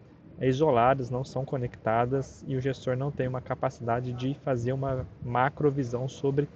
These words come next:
esses dados, né? Então às vezes alguma alteração na matéria-prima vai dar um resultado diferente de rendimento,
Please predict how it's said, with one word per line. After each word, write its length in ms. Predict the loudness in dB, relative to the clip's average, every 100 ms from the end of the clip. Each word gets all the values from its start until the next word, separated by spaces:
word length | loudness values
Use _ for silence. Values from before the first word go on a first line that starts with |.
| -14 -20 -4
esses 260 | -2 0 0
dados, 440 | 4 6 6 2
né? 180 | -4 -4
Então 140 | -2 0
às 80 | 2
vezes 100 | 2
alguma 260 | 2 0
alteração 380 | 2 2 2 0
na 120 | -2
matéria-prima 580 | 0 2 0 0 -2 0
vai 160 | 2 4
dar 200 | 4 4
um 60 |
resultado 480 | 2 0 2 0 0
diferente 480 | -2 -4 -4 -2 -6
de 60 |
rendimento, 720 | -6 -6 -4 -2 -2 -2 -4